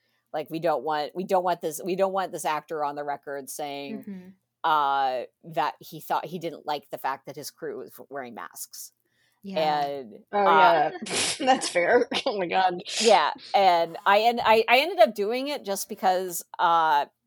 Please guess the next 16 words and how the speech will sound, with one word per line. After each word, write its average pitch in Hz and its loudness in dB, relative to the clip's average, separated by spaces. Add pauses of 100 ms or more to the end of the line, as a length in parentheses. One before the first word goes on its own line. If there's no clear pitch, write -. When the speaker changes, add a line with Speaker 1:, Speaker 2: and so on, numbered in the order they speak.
(160)
Speaker 1:
it 190 -4
didn't 170 -6
honestly 170 -6
f-, - -16
it, 196 -2
it, - 0 (280)
it - -10
was 311 -2
one 330 4
of 285 2
those, 247 0
like, 202 2
situations 180 -6
where 170 -4
it's 165 -6
like, 156 -6